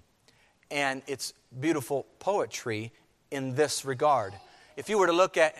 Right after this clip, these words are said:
at the Hebrew Bible, in the Hebrew Bible, what you'll see is that the first eight verses in the Hebrew Bible, every single one of those verses begin with the letter Aleph. If you go to verses nine through sixteen, every single verse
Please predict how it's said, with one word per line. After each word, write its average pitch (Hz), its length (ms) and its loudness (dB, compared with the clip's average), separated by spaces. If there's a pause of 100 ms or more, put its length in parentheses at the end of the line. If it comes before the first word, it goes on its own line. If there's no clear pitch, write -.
at 147 220 0
the 147 60 -6
Hebrew 151 320 -4
Bible, 139 440 2 (1400)
in 147 180 -4
the 151 60 -4
Hebrew 165 260 2
Bible, 156 360 6
what 135 160 2
you'll 135 120 2
see 160 300 0
is 123 200 -2
that 127 220 2 (160)
the 139 80 -10
first 175 320 2
eight 165 200 0
verses 165 580 0 (100)
in 143 80 -10
the 135 80 -8
Hebrew 147 240 -2
Bible, 147 440 4 (360)
every 151 200 2
single 170 240 0
one 160 120 4
of 151 60 -4
those 147 140 0
verses 143 360 2
begin 143 380 2
with 135 120 -4
the 135 80 -2
letter 131 340 2
Aleph. 127 500 2 (800)
If 131 140 -6
you 165 60 -2
go 170 180 8
to 156 60 4
verses 147 280 0
nine 151 240 2
through 147 120 -4
sixteen, 165 580 -4 (240)
every 147 240 2
single 170 400 2 (100)
verse 143 600 4